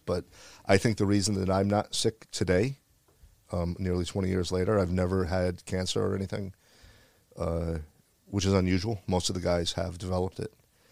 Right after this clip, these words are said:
um, is because this guy cleaned my system out with,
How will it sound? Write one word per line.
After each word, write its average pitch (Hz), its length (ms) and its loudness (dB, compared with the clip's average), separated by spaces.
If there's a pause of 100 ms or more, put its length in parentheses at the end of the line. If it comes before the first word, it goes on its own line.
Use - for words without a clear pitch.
(600)
um, 85 520 -2
is 95 200 2
because 90 400 -2
this 92 160 0
guy 92 220 0
cleaned 92 260 0
my 87 100 -2
system 90 380 -2
out 85 180 -4 (540)
with, - 420 -6